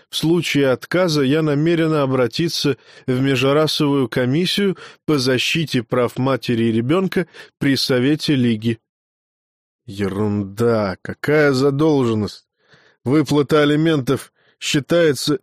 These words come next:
и начисляется со дня подачи искового заявления в суд. Она подала заявление? Насколько мне известно, нет.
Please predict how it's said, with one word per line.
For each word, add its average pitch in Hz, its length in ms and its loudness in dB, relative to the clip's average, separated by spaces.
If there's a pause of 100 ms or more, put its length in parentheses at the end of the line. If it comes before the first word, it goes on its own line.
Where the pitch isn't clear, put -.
и 151 80 2
начисляется 147 1080 0 (300)
со 147 220 0
дня 165 200 2
подачи 175 540 0
искового 175 580 2
заявления 180 640 2
в - 80 -6
суд. 170 480 -2 (1120)
Она 135 240 0
подала 151 420 2
заявление? 160 720 0 (1200)
Насколько 147 840 0
мне 160 340 2
известно, 135 640 0
нет. 110 320 -2